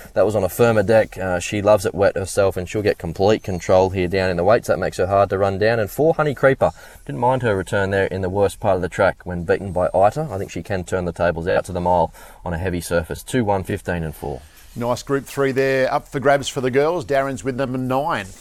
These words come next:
Speaker 2: Wonderful Riri, at good odds to beat. Two, A Tissue, one, Polly Gray, and three, Hope in Your Heart. Nine, two, one and three. Tenth and last, Muns,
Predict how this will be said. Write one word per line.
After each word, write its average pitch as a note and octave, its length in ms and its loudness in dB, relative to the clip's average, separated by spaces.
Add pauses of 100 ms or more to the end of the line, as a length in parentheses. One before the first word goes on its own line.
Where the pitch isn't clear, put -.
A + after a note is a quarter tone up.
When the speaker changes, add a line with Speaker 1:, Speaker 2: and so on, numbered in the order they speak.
(140)
Speaker 2:
Wonderful F3 760 -2
Riri, A#2 680 0
at G#2 240 -10
good C3+ 160 2
odds A#2+ 240 0
to B2 100 -8
beat. A#2 240 -4
Two, E3+ 280 -4
A B2 40 -2
Tissue, D3+ 400 -6
one, C#3+ 240 -2
Polly C3 260 -2
Gray, C#3+ 260 2
and B2+ 120 -6
three, C3+ 220 -6
Hope C3+ 240 -4
in B2 80 -6
Your A2 180 -8
Heart. C3+ 380 -6 (280)
Nine, A#2+ 720 -2 (120)
two, B2 500 -4
one A#2 340 -2
and G#2 200 -8
three. C#3 320 0
Tenth A3 340 -2
and D#3 160 0
last, E3 320 2
Muns, D#3+ 320 0